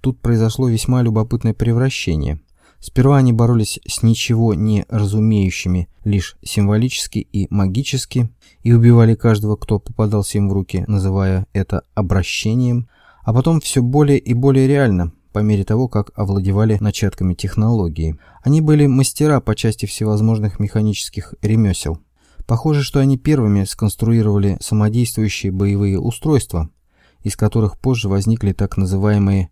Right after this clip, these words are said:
«ультиматы», и мало-помалу втянули Люзанию в гонку вооружений.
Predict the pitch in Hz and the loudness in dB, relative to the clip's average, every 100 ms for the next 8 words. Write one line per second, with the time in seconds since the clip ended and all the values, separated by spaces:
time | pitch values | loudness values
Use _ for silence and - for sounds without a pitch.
0 | - 104 90 - 117 123 92 - 78 - | -4 -2 -2 0 2 4 2 -2 -6 -6
1 | _ _ - 135 143 - 123 143 135 120 | _ _ -2 0 0 0 2 2 2 2
2 | 127 143 131 - - 117 131 117 - 107 | 4 4 2 -2 0 2 2 0 -2 0
3 | 113 107 139 127 98 92 107 113 - 101 | 0 2 2 2 0 0 0 2 0 0
4 | 113 131 127 87 82 | 0 0 0 0 -2